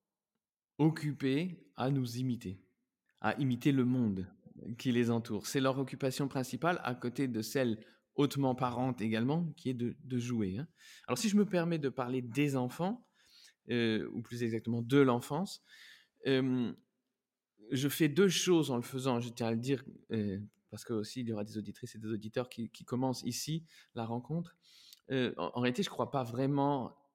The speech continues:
je ne crois en, en aucune catégorie. Donc, les enfants, déjà, c'est une manière extrêmement, euh,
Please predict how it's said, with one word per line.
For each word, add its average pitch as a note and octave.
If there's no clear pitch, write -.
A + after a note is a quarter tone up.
je A#2+
ne B2
crois D#3+
en, A2
en A2
aucune A#2+
catégorie. A2+
Donc, G2
les B2+
enfants, C3+
déjà, A2+
c'est A#2
une G#2
manière G#2+
extrêmement, A#2
euh, -